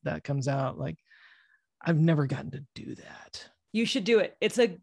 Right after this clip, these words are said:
Speaker 2: it's a worthwhile experience. Could you, like, just pull from your back catalog for a, a few months and just be like,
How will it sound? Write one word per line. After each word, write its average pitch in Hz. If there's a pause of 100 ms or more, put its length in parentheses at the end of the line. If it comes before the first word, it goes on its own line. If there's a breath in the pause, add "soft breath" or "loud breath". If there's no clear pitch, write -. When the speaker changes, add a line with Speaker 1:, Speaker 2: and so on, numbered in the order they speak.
(240)
Speaker 2:
it's -
a 202
worthwhile 214
experience. 185
Could 202
you, 269
like, 269
just -
pull 226
from 220
your 185
back 165
catalog 226
for 233
a, 226 (1300)
a 214
few 262
months 240 (340)
and 190
just 185
be 202
like, 175